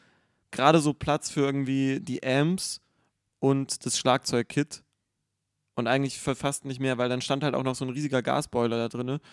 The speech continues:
und wir mussten, glaub ich, alle dreißig, vierzig Minuten lüften,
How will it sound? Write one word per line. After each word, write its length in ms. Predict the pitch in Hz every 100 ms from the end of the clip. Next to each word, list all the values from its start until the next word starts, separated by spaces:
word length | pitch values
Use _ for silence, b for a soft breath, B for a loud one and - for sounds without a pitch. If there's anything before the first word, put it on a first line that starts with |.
| b b -
und 80 |
wir 80 | 123
mussten, 260 | 139 - 139
glaub 120 | 135
ich, 120 | 131
alle 300 | 143 143 135
dreißig, 540 | - 127 170 - 202 -
vierzig 260 | 170 -
Minuten 280 | 160 160 143
lüften, 440 | 143 - - 202